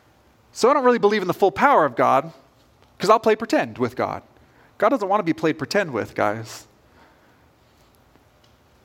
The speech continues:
And we all, we all fall into this trap sometimes, but I want us to do our best to strive to be authentic, to get out of this mindset. So at four nineteen, we want to be authentic. That's just another word for,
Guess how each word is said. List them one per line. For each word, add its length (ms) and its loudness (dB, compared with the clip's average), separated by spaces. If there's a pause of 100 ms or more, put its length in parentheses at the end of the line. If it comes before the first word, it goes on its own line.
(120)
And 100 0
we 80 2
all, 200 4
we 320 -4
all 580 2 (160)
fall 220 2
into 180 -2
this 160 -2
trap 320 -2
sometimes, 420 -4
but 80 -2
I 60 4
want 180 2
us 160 -6
to 180 0 (240)
do 120 2
our 80 4
best 340 0
to 80 -8
strive 400 0
to 60 -8
be 120 2
authentic, 680 -4
to 100 -2
get 260 2
out 180 4
of 120 -4
this 180 -6
mindset. 520 -6 (1160)
So 140 2
at 60 -2
four 180 0
nineteen, 360 -2
we 80 -2
want 140 0
to 40 -8
be 100 0
authentic. 540 -6 (960)
That's 160 -4
just 160 -4
another 260 2
word 220 2
for, 200 0